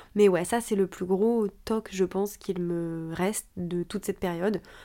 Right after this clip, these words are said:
Alors j'ai envie de dire, si c'est que ça, c'est pas très grave. J'ai déjà essayé de me sevrer, encore une fois je mets des guillemets parce que c'est un peu ridicule, mais c'est plus inconfortable pour moi et du coup je me suis un petit peu, euh,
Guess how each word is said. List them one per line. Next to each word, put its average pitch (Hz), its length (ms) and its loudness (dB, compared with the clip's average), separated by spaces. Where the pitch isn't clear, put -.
Alors 175 220 -2
j'ai 175 100 0
envie 175 140 0
de 170 100 -12
dire, 202 200 2
si - 140 -6
c'est 208 160 0
que - 60 -6
ça, 185 320 -4
c'est - 180 -8
pas 190 140 -2
très - 180 -4
grave. 175 340 -2
J'ai 190 100 4
déjà 202 300 6
essayé 202 320 2
de 190 80 0
me 175 300 -2
sevrer, 185 520 -2
encore 165 200 -6
une 165 100 -6
fois 190 100 -6
je 180 80 -2
mets 175 60 -2
des 170 140 -8
guillemets 180 240 0
parce 170 180 -10
que 175 80 -8
c'est 170 140 -10
un 165 60 -6
peu 165 120 -8
ridicule, 175 500 -2
mais 196 180 8
c'est 196 160 0
plus 220 180 -2
inconfortable 185 580 0
pour 185 160 -4
moi 180 440 0
et 190 80 -2
du 175 120 -2
coup 202 120 -2
je 208 80 0
me 202 100 2
suis 180 180 -6
un 170 100 -6
petit - 180 -14
peu, 208 300 2
euh, 175 60 0